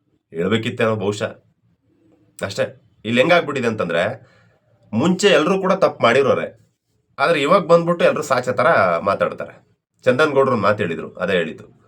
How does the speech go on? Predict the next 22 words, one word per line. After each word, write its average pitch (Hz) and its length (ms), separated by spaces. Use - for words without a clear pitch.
ಏನೋ 117 120
ತಪ್ಪು 117 280
ಮಾಡ್ಬಿಟ್ಟು 123 340
ಸಾಚೆ 127 460
ಥರ 156 140
ಬಂದು 151 240
ಕು-, 135 120
ನಾನು 120 140
ಕುತ್ಕೊಂಡು 127 320
ಮಾತಾಡ್ತಾ 113 400
ಇಲ್ಲ 110 120
ಅಂತ 107 140
ಚಂದನ್ 107 360
ಗೌಡ್ರು 104 220
ಹೇಳಿದ್ರಲ್ಲ, 87 340
ಅದೇ 104 680
ರೀತಿ 95 220
ಆಗಿದೆ 85 240
ಈಗ. 73 120
ಮುಂಚೆ 180 360
ಮಾಡಿರೋದನ್ನೆಲ್ಲ 165 600
ಹಿಡ್ಕೊಂಡ್ಬಿಡ್ತಾರೆ. 98 720